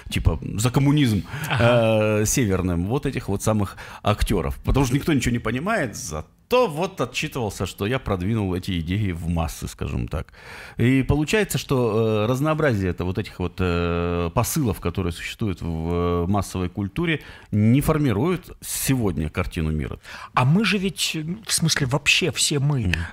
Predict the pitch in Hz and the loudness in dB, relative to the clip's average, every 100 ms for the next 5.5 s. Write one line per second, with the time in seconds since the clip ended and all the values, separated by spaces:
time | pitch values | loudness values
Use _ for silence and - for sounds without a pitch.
0 | - 151 151 - 143 220 - 185 165 165 | -2 2 4 2 2 0 0 0 0 -2
1 | 139 - 135 135 135 147 - 151 - 143 | -4 -2 -2 -2 -2 -4 -6 -8 -6 -4
2 | 127 139 123 123 123 127 135 131 - - | -2 -2 -2 -2 -2 -2 -2 -4 -4 -6
3 | 117 110 - - - 131 170 196 165 160 | -6 -8 -10 -12 -8 -4 -2 -2 -2 -4
4 | 151 156 151 135 110 - 139 117 107 135 | -2 -2 0 -2 -4 -6 -10 -10 -10 -8
5 | - - 156 123 | -8 -6 -6 -4